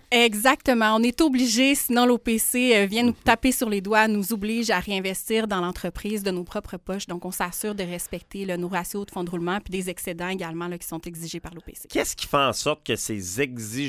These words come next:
Speaker 2: exigences-là ne sont pas, ne se retrouvent pas uniformes partout dans le marché ?
Speaker 1: Ben, en fait, le, je saurais pas vous dire pourquoi on a d'autres concurrents qui
Speaker 2: Ouais.
Speaker 1: ont pas ces permis-là.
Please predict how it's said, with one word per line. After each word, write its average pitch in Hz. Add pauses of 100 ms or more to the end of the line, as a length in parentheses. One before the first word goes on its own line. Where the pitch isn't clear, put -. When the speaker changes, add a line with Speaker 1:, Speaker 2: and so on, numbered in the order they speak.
(160)
Speaker 2:
exigences-là 123
ne 117
sont 113 (120)
pas, 147
ne 120
se 143
retrouvent 131
pas 170 (100)
uniformes 160
partout -
dans 185
le 120
marché ? 117 (960)
Speaker 1:
Ben, 220
en 214
fait, - (120)
le, 208 (140)
je 240
saurais 269
pas 392
vous 262
dire 285
pourquoi 269
on 220
a 202
d'autres 226
concurrents 220
qui 233
Speaker 2:
Ouais. 233
Speaker 1:
ont 185 (140)
pas 277
ces -
permis-là. 202